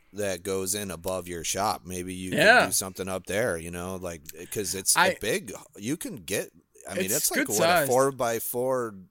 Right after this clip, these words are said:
Speaker 1: opening, right? I mean,
Speaker 2: Yeah,
Speaker 1: you could slide it up
Speaker 2: probably,
Speaker 1: there.
Speaker 2: um, yeah, so I put my dust collectors up there, so I
Speaker 1: Right.
Speaker 2: wanna say it's at the peak. At the peak, I think I can stand, so it's six foot, you know, at
Speaker 1: Okay.
Speaker 2: the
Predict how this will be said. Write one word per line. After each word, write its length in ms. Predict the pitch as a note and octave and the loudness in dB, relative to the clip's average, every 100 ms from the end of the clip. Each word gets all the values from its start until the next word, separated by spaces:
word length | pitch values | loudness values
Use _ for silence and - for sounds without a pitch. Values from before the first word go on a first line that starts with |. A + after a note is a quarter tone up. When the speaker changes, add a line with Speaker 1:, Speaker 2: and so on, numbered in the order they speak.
| _ | _
Speaker 1:
opening, 480 | G#2 D#3 F#2+ D#2+ D2+ | -4 -4 -6 -8 -6
right? 300 | E2+ C#3 - | -4 -6 -8
I 320 | _ _ - | _ _ -6
mean, 80 | G3 | 0
Speaker 2:
Yeah, 220 | F4+ G4+ | 2 0
Speaker 1:
you 100 | B2+ | -4
could 80 | - - | -12 0
slide 80 | C4 | 4
it 100 | C#4 | 4
up 60 | |
Speaker 2:
probably, 380 | A3 A#3 A#3+ A3+ | 6 6 6 2
Speaker 1:
there. 180 | G3+ B2+ | 0 -2
Speaker 2:
um, 560 | G3+ G3 F3 D3+ C#3 B2 _ _ _ _ | 0 0 0 -6 -10 -16 _ _ _ _
yeah, 360 | G#3 B3 G#3 F3+ | 2 6 6 6
so 160 | - | 4
I 80 | G#3 | 2
put 380 | G3+ C#4+ B3+ - | 6 6 4 0
my 160 | E3 F3 | -4 0
dust 320 | G3+ A#3+ - | 2 2 2
collectors 460 | G3 E3+ - D3+ | 0 0 0 -4
up 180 | C3+ C3 | -4 -6
there, 400 | C#3 C3+ B2+ C#3+ - - - | -4 -2 -2 -6 -10 -20 -20
so 260 | - D#3+ D3+ | -12 -6 -2
I 140 | D3 | -2
Speaker 1:
Right. 80 | D#3+ | -2
Speaker 2:
wanna 200 | F3 G3+ | -4 -6
say 340 | F#3+ - D3 D3+ | -6 -6 -4 -4
it's 340 | D3 - - - | -4 -6 -10 -8
at 180 | D3 D#3+ | -8 -8
the 60 | C#3 | -10
peak. 720 | - - F3 G#3 G3 - - _ _ _ _ _ - | -14 -10 -6 -6 -8 -14 -18 _ _ _ _ _ -6
At 120 | F#3+ | -4
the 80 | F#3 | -4
peak, 400 | - B3+ C#4 G3+ | -6 -6 -2 0
I 100 | F3 | 0
think 240 | G#3 G#3+ | 0 -2
I 140 | F3+ F#3+ | 0 0
can 180 | F#3+ | -2
stand, 560 | D#3 - E3 D#3+ C3+ A#2 | -4 -4 -2 -2 -2 -6
so 180 | - C#3 | -8 -8
it's 120 | C#3 | -6
six 380 | - F3+ F3+ - | -4 -4 -4 -6
foot, 340 | - E3 D#3 - | -8 -6 -6 -8
you 80 | D3 | -10
know, 200 | C3+ C3 | -8 -6
at 140 | C3+ C#3+ | -4 -4
Speaker 1:
Okay. 140 | C3+ | -2
Speaker 2:
the 200 | C3+ G2 | -4 -6